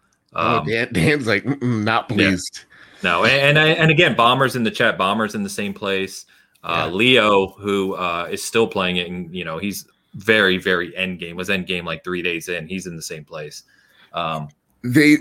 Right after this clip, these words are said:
Speaker 1: they really have to act fast about the world tier system, because I think that system, great in theory,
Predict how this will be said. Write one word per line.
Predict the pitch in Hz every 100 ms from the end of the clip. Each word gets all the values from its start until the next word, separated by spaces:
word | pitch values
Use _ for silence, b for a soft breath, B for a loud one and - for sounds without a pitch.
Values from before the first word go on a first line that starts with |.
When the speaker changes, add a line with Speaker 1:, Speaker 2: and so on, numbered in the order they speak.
| 131
Speaker 1:
they | 135 139
really | 139 131 139 139
have | 131 123 -
to | 120
act | 113 110 -
fast | - 117 104 104 110
about | 101 95
the | 92
world | 87 95 95 78
tier | - 95
system, | - 95 87 92
because | 78 85 80
I | 82
think | 92 95 82 - B B B B
that | 95 123 -
system, | - 127 - 113 98 -
great | 92 98 131 156
in | 135 123
theory, | 101 - 120 123 147 175 190